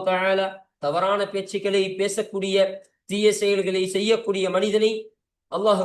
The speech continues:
கோபிக்கக்கூடியவனாக இருக்கிறான், அல்லாஹ் வெறுக்கக்கூடியவனாக இருக்கிறான் என்பதையும் ஸல்லல்லாஹு அலைஹி வஸல்லம் அவர்கள் இந்த ஹதீஸின் மூலம் நமக்கு சொல்லித் தருகிறார்கள். அப்ப இதுதான்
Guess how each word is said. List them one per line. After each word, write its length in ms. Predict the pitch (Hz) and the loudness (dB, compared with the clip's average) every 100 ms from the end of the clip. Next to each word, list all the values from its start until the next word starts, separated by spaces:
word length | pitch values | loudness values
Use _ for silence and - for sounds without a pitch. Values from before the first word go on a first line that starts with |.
| 185 | 2
கோபிக்கக்கூடியவனாக 920 | 233 247 - 170 185 185 180 165 151 | 2 0 -8 -12 -4 0 0 0 -2
இருக்கிறான், 400 | 147 - 131 113 | -2 -4 -6 -6
அல்லாஹ் 280 | 135 196 180 185 | -2 2 2 2
வெறுக்கக்கூடியவனாக 760 | 214 214 - 180 170 156 147 | 2 0 -4 -2 -2 -2 -4
இருக்கிறான் 360 | 139 127 127 123 | -4 -6 -6 -6
என்பதையும் 460 | 143 160 170 196 214 | -4 -2 0 0 -2
ஸல்லல்லாஹு 380 | 180 160 160 | -2 0 2
அலைஹி 120 | 147 143 | 0 0
வஸல்லம் 280 | 147 143 | -4 -4
அவர்கள் 500 | 147 151 185 185 - _ _ - | -2 0 -2 -6 -12 _ _ -6
இந்த 160 | 147 | -2
ஹதீஸின் 360 | - 180 180 165 | 0 -2 -4 -2
மூலம் 260 | 160 160 | 0 0
நமக்கு 300 | 160 151 156 | 0 -2 -6
சொல்லித் 240 | 165 135 135 | -8 -8 -6
தருகிறார்கள். 680 | 113 113 110 110 110 - _ _ _ _ _ _ _ _ _ _ _ _ _ _ _ _ _ _ _ _ _ _ _ | -6 -4 -4 -4 -8 -12 _ _ _ _ _ _ _ _ _ _ _ _ _ _ _ _ _ _ _ _ _ _ _
அப்ப 160 | 120 | -6
இதுதான் 680 | 135 160 180 202 180 - | -4 2 6 4 2 -6